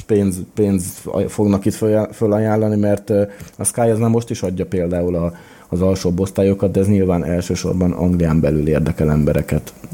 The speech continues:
mm, a, a saját városnak a csapatát, hogy lehet nézni a tévében. Mm, én ezt az abszolút egy járható útnak tartom, sőt, követendő útnak, ö, ugyanis én mondom, hogy nagyon nem vagyok megelégedve az itt a magyarországi Premier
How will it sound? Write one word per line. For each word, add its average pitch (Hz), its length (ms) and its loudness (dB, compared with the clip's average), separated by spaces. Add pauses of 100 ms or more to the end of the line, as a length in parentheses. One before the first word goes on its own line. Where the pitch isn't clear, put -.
(140)
mm, 80 440 -2 (420)
a, - 60 -8 (100)
a - 60 -6
saját - 360 0
városnak - 480 -2
a 65 60 -2
csapatát, - 480 -2
hogy 85 140 0
lehet 76 220 -2
nézni 78 280 0
a 82 100 0
tévében. 104 540 0 (920)
Mm, 107 260 2
én 110 200 2
ezt 123 180 0
az 139 60 0
abszolút 143 380 0
egy 107 80 0
járható 98 420 0
útnak 90 240 -4
tartom, 95 340 -2
sőt, 92 260 -2
követendő 90 600 2
útnak, 90 480 -2
ö, 87 260 2
ugyanis 90 400 0
én 90 80 2
mondom, 87 280 2
hogy 85 120 0
nagyon 87 340 2
nem 85 240 0
vagyok 82 300 -2
megelégedve 82 640 0
az 78 140 0
itt - 220 -6
a 82 200 0
magyarországi 78 920 0 (580)
Premier 82 500 2